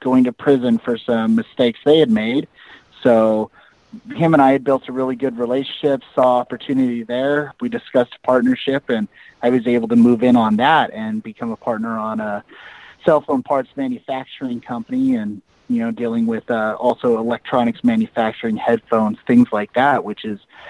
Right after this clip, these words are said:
been a really, really neat endeavor all in itself, you know, getting to learn a business on an international scale. We do business in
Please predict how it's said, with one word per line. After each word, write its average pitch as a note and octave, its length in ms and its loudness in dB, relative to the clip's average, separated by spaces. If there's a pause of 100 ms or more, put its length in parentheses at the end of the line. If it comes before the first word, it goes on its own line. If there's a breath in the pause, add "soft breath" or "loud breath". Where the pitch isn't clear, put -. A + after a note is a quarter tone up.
(220 loud breath)
been C#3 120 4
a B2+ 60 6
really, C#3+ 440 4
really D3+ 440 2
neat B2 340 -8
endeavor A2+ 760 -10
all B2+ 220 -2
in A2+ 80 -4
itself, B2+ 600 2
you A#2 80 -8
know, A2 120 -6
getting A#2 300 -4
to - 80 -10
learn A2+ 340 -8 (880 loud breath)
a D#3 80 2
business C#3+ 560 0 (100)
on B2+ 280 -4
an A#2+ 120 -8
international A#2+ 800 -4 (100)
scale. G2 340 -6
We A2+ 160 -4
do A2+ 500 0 (240)
business B2+ 480 4
in G#2 320 0